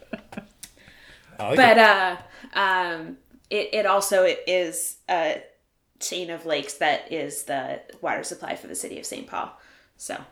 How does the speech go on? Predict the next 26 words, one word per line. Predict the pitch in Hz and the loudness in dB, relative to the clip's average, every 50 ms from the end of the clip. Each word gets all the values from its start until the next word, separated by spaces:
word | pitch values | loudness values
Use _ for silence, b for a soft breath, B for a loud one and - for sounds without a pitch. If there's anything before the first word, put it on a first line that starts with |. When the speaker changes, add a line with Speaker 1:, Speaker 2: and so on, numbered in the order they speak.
| _ _ - | _ _ -4
Speaker 2:
that's | 180 170 - - | -4 -4 -2 -2
Speaker 1:
Love | - | -2
Speaker 2:
also | 180 180 202 | -4 -4 -4
Speaker 1:
it. | - | -6
Speaker 2:
what | - - | -8 -10
makes | 190 190 - - | -10 -10 -10 -12
it | 180 - | -12 -10
special, | - 180 165 - - 170 175 - - | -6 -6 -6 -4 -4 -6 -6 -8 -10
is | 175 180 | -14 -12
it's | 175 165 - | -12 -12 -10
got | - 165 - - | -8 -8 -8 -6
lots | 165 156 160 - - | -8 -8 -10 -10 -12
of | - - | -10 -8
really | 165 160 160 | -8 -8 -8
pretty | 160 - 160 139 147 | -8 -10 -10 -10 -8
undeveloped | 151 156 160 156 156 151 160 160 - - - _ - | -10 -10 -10 -10 -10 -10 -12 -12 -14 -16 -20 _ -10
lakes. | - 165 165 - - - - - _ _ _ _ _ _ _ _ b b b b b b b b b b b b b b b b - | -8 -8 -8 -8 -10 -14 -16 -16 _ _ _ _ _ _ _ _ b b b b b b b b b b b b b b b b -8
Speaker 1:
Excellent. | - 117 117 - - 107 92 - - b b b b b b b b b b b b b b b b _ _ _ _ _ _ _ _ _ _ - | -6 -6 -6 -4 -6 -10 -10 -10 -16 b b b b b b b b b b b b b b b b _ _ _ _ _ _ _ _ _ _ -16
I | 98 | -14
love | 95 92 90 90 | -12 -12 -12 -12
it. | 95 - _ _ _ - _ _ - | -14 -16 _ _ _ -20 _ _ -4
Well | 120 120 123 120 | -2 0 0 0
done, | 120 113 110 | 0 -2 -4
guys. | 101 104 98 98 - - _ B B B B B B B B B B B B B B B B B B _ - | -4 -6 -6 -8 -10 -12 _ B B B B B B B B B B B B B B B B B B _ -8
Well | 107 107 107 101 | -6 -6 -4 -4
done. | 104 101 98 95 - | -6 -8 -8 -10 -12